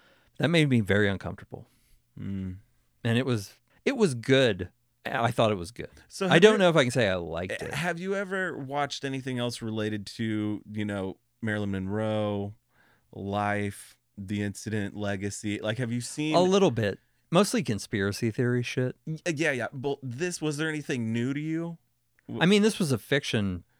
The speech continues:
Speaker 2: It's completely fiction.
Speaker 1: Yeah, it's based on a fiction book about Marilyn Monroe. Like,
Speaker 2: Okay.
Speaker 1: historical fiction
Speaker 2: Had no idea.
Speaker 1: by a horror author. One of the greatest horror authors, too. Is Joyce Carol Oates. And, uh, it's a big fucking book.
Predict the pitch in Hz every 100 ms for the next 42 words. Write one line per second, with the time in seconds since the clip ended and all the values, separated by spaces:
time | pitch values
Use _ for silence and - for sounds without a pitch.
0 | _ _ _ _ 147 - 175 - 165 117
1 | 113 92 214 185 135 208 214 190 113 -
2 | 165 - 113 92 98 92 - 107 98 104
3 | 101 104 104 107 101 92 90 87 95 98
4 | 87 85 95 127 120 117 165 123 101 180
5 | 180 160 - 127 - 120 107 131 131 127
6 | 127 127 143 147 139 147 113 - 190 190
7 | 104 82 67 - 95 107 _ 127 143 107
8 | 95 101 110 104 - - 76 - - -
9 | 104 - 113 85 107 - _ - 107 120
10 | 123 - 123 101 87 98 82 - - _
11 | 120 120 117 120 113 110 139 175 - -
12 | 131 117 - 135 113 104 92 123 135 -
13 | -